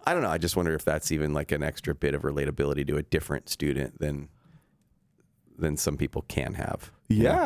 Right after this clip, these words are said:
Speaker 2: well, I'd imagine, I'd imagine so. I mean, I even think about some, some pastors who are really influential for me and their ability to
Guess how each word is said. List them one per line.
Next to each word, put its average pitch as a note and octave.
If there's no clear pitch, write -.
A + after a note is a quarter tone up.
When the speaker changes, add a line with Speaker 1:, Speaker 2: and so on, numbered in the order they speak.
Speaker 2:
well, A2+
I'd D3+
imagine, C3+
I'd A#2
imagine D#3+
so. G#2
I A#2+
mean, F#3
I G3
even F3+
think C3+
about A#2+
some, G#2
some G#2
pastors G2+
who G2+
are F#2+
really G2
influential G2+
for F#2+
me G2+
and F#2
their F#2+
ability F#2+
to F2+